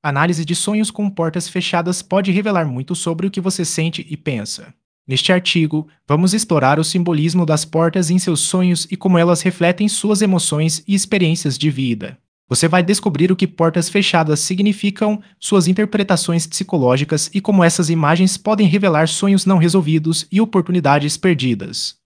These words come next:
Prepare-se para entender melhor seus sonhos e o que eles dizem sobre você. Principais conclusões são: sonhos com portas fechadas podem simbolizar oportunidades perdidas.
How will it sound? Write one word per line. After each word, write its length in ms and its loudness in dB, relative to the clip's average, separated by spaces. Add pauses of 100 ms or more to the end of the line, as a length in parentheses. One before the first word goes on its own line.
(120)
Prepare-se 500 0
para 180 -2
entender 440 0
melhor 340 0
seus 220 -4
sonhos 500 -4
e 80 -2
o 40 -4
que 100 -4
eles 160 0
dizem 340 0
sobre 340 -2
você. 460 -4 (400)
Principais 500 0
conclusões 560 0
são: 280 -2 (380)
sonhos 260 0
com 160 -2
portas 360 0
fechadas 500 0
podem 300 2
simbolizar 580 2
oportunidades 840 0
perdidas. 880 -2